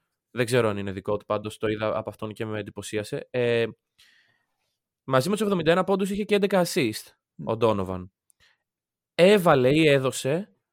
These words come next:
Speaker 1: ενενήντα εννιά από τους πόντους της ομάδας του.
Speaker 2: Μμμ.
Speaker 1: Περισσότερο έχει κάνει μόνο ο Wilt με εκατόν τέσσερις.
Speaker 2: Στο παιχνίδι,
Speaker 1: Στο παιχνίδι με το, ναι.
Speaker 2: το γνωστό.
Speaker 1: Ναι. Λοιπόν, wow.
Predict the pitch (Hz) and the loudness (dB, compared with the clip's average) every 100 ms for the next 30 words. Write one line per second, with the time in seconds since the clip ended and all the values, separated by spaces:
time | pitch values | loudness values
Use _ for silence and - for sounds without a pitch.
0 | _ _ _ _ _ - 147 147 147 143 | _ _ _ _ _ -2 2 2 0 0
1 | 135 151 180 185 160 185 175 - 156 143 | -2 0 0 -2 -6 -6 -6 -6 -2 0
2 | 110 101 - - 151 139 131 127 123 120 | -2 -4 -12 -8 -4 -2 -2 -4 -6 -6
3 | 123 147 139 202 208 202 - - 196 247 | 0 0 2 0 2 0 0 -2 4 4
4 | 214 147 147 220 - _ _ _ _ _ | 6 4 0 -2 -12 _ _ _ _ _
5 | _ _ 147 165 190 196 147 - 98 92 | _ _ -2 0 0 2 0 -2 -10 -12
6 | _ _ _ - 165 160 - 165 190 202 | _ _ _ -8 -2 -2 -2 4 8 8
7 | 147 147 165 156 135 135 - 107 147 143 | 6 0 2 0 -2 -6 -6 -4 -2 -4
8 | - 120 - - 139 95 _ - _ - | -6 -10 -12 0 0 0 _ -20 _ -6
9 | 131 117 117 113 - _ _ _ _ _ | -2 0 0 -2 -12 _ _ _ _ _
10 | - 143 120 92 | 4 6 6 4